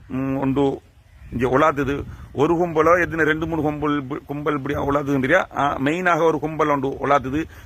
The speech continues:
"திங்கமலையில இருந்து வாரம், மூதூர்ல இருந்து வாரம், தோப்பூர்ல இருந்து வாரம், வாரம்" சொல்லி கோல் எடுப்பானில். இலங்கையில எந்த திசையில இருந்து வாரம், வாரம் சொல்லி அவன் கோல் எடுத்தாலும் ஒன்றும் இல்ல. உதவி செய்யணும் சொன்னா, "நீ வா, டைரக்டா வா இந்த வீட்டுக்கு,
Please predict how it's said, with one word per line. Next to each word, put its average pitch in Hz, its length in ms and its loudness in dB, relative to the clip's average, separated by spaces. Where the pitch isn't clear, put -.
"திங்கமலையில 151 460 0
இருந்து 131 240 0
வாரம், 139 420 4
மூதூர்ல 160 440 0
இருந்து 131 180 -2
வாரம், 131 300 2
தோப்பூர்ல 165 440 0
இருந்து 135 240 0
வாரம், 127 300 0
வாரம்" 131 220 0
சொல்லி 123 160 -4
கோல் 143 220 2
எடுப்பானில். 127 400 0
இலங்கையில 147 380 2
எந்த 151 280 2
திசையில 151 300 0
இருந்து 139 220 0
வாரம், 139 440 4
வாரம் 135 340 2
சொல்லி 131 240 -2
அவன் 127 120 0
கோல் 139 140 0
எடுத்தாலும் 131 260 0
ஒன்றும் 117 160 -2
இல்ல. 117 160 -2
உதவி 135 300 0
செய்யணும் 123 260 0
சொன்னா, 127 280 0
"நீ 131 140 0
வா, 147 220 6
டைரக்டா 135 500 2
வா 131 180 2
இந்த 123 160 -2
வீட்டுக்கு, 127 500 -2